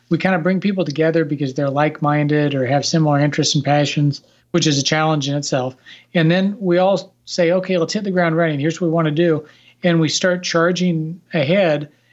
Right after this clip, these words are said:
And then it's three, six, twelve months down the road, we all realize that we were charging ahead in the same directions and doing the same things, instead of starting with a conversation about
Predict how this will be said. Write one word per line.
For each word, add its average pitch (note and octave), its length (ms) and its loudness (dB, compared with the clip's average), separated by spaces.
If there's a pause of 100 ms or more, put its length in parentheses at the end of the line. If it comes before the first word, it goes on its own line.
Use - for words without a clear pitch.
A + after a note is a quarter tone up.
(160)
And E3 160 0
then F#3+ 100 2
it's F3+ 160 -2
three, G3 300 -2
six, F#3 280 -4
twelve F#3 260 0
months E3+ 220 0
down E3+ 180 0
the D#3+ 80 0
road, F#3 220 2
we D#3+ 120 2
all D#3 140 2
realize D#3 460 2
that D3 200 -6 (300)
we E3+ 120 2
were D#3 100 2
charging E3 380 0
ahead D#3 200 0
in D3 60 -8
the C3+ 60 -6
same E3 240 0
directions D3 520 -2
and C#3+ 80 -4
doing D3+ 180 -2
the C#3+ 80 -4
same C#3+ 260 -2
things, D3 460 -2 (400)
instead F#3+ 480 2
of F3 80 -2
starting E3+ 420 0
with D#3 120 -2
a D3 40 -6
conversation E3 720 -2
about D3 340 -2